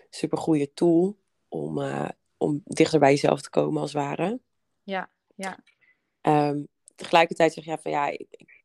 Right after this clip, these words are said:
Speaker 1: soms vond ik het niet leuk dat ik het niet deed, omdat ik dan, ehm, in de verbouwing zat. Maar vergis je niet dat elk mens heeft omstandigheden in zijn leven. Weet je, er gebeurt bij iedereen wel wat.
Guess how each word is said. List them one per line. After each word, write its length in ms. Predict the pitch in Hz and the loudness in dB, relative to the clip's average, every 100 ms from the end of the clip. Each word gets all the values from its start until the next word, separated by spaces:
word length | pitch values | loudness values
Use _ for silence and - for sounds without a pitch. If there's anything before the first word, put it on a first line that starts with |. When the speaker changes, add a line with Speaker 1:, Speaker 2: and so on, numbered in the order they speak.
| _ | _
Speaker 1:
soms 280 | - 160 - | -14 -12 -8
vond 160 | 156 | -10
ik 60 | - | -6
het 80 | 156 | -6
niet 80 | 151 | -2
leuk 140 | 156 | -2
dat 80 | 156 | -2
ik 80 | - | -10
het 100 | 151 | -10
niet 120 | 143 | -4
deed, 160 | 151 151 | -2 -2
omdat 180 | 147 - | -6 -14
ik 100 | - | -14
dan, 240 | 147 147 | -14 -14
ehm, 200 | 143 151 - _ | -14 -14 -16 _
in 240 | - - _ | -20 -20 _
de 120 | 156 | 0
verbouwing 500 | 156 147 151 165 170 | 2 6 6 4 0
zat. 360 | 175 156 - - | -8 -12 -12 -20
Maar 460 | _ _ _ _ 147 | _ _ _ _ -16
vergis 240 | 160 175 | -10 -8
je 80 | - | -6
niet 160 | 165 160 | -6 -6
dat 220 | 147 _ _ _ _ _ - | -10 _ _ _ _ _ -4
elk 240 | 165 170 | -2 -2
mens 240 | 165 151 156 | -4 -8 -10
heeft 200 | 147 - | -14 -14
omstandigheden 640 | 151 156 151 - 139 - | -12 -8 -8 -8 -10 -8
in 80 | 139 | -10
zijn 140 | 139 | -10
leven. 440 | 139 135 143 147 143 | -10 -10 -10 -12 -10
Weet 120 | 139 | -10
je, 60 | |
er 80 | - | -12
gebeurt 260 | 147 156 147 | -4 -2 -2
bij 120 | 151 | -4
iedereen 360 | 170 160 151 143 | -2 -2 -4 -6
wel 140 | 135 | -6
wat. 360 | 143 135 - | -4 -6 -8